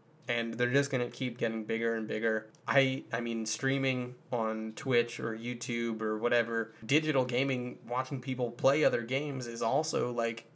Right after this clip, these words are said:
really big right now. I know I was streaming, you know, just the other night, you know, on Twitch. I was playing Overwatch with my friends. I streamed it on Twitch. I mean, I've, I've got a couple, uh,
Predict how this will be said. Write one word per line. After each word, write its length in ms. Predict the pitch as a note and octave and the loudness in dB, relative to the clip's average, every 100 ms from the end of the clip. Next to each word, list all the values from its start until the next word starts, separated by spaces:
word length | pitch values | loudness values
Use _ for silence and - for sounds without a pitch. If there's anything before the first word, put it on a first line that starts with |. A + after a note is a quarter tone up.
| A#2+ | -12
really 280 | B2 D3 D3+ | -6 -4 -2
big 200 | F3+ D#3 | -2 -2
right 220 | A2+ G#2 | -2 -2
now. 240 | G#2 E2+ - - - - - | -6 -8 -12 -20 -20 -20 -6
I 100 | A#2 | 0
know 140 | A#2+ | 2
I 240 | A#2 A2+ A#2+ | 4 4 4
was 220 | A#2 A#2 | 2 -4
streaming, 560 | - B2+ A#2+ B2 B2+ B2+ | -2 -2 -2 -2 -2 -2
you 40 | |
know, 120 | A#2 | -2
just 240 | A2+ A#2+ - | 0 -2 0
the 120 | A#2+ | 0
other 160 | A2+ | 0
night, 300 | A2+ A2+ C#3 D#3+ | 2 2 0 0
you 140 | B2 | 0
know, 220 | A#2 A2+ | 2 2
on 160 | A2+ A#2 | 2 -2
Twitch. 480 | - C3+ D#3+ - - B2 | 0 2 2 -4 -12 -4
I 120 | A#2+ | 0
was 200 | A#2+ A#2 | 0 -2
playing 260 | - B2 | 0 4
Overwatch 460 | A#2+ A#2+ B2 A#2+ B2 | 4 4 6 4 2
with 140 | C3 | -4
my 120 | - B2 | -2 -2
friends. 400 | B2 C#3+ E3 D#3+ | 2 2 2 2
I 120 | D3 | 0
streamed 340 | - E3+ E3+ | -2 -2 0
it 100 | E3+ | 2
on 140 | F3 E3 | 2 0
Twitch. 380 | E3+ C3 - - - - | 2 2 0 -14 -20 -2
I 120 | B2+ | 0
mean, 160 | C3 B2+ | 2 0
I've, 140 | B2+ - | 0 -2
I've 160 | B2+ A#2 | -4 2
got 160 | C3+ B2 | 4 4
a 40 | |
couple, 400 | B2 C#3 C#3 C3 | 4 0 2 4
uh, 300 | B2+ A#2+ A#2+ | 6 6 4